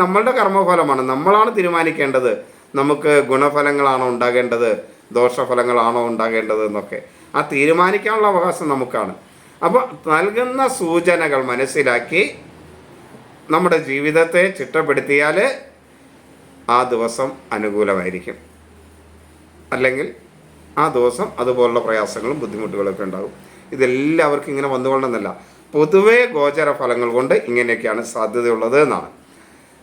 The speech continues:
ജാതകത്തിൽ വളരെ അനുകൂലമായ ദിവസമാണെങ്കിൽ ഗോചര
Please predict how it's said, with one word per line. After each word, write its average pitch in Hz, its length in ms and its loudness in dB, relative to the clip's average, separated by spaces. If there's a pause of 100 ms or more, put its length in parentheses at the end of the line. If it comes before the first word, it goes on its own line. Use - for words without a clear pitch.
(360)
ജാതകത്തിൽ 175 600 0 (440)
വളരെ 143 340 2 (180)
അനുകൂലമായ 135 640 0
ദിവസമാണെങ്കിൽ 123 680 0
ഗോചര 120 280 4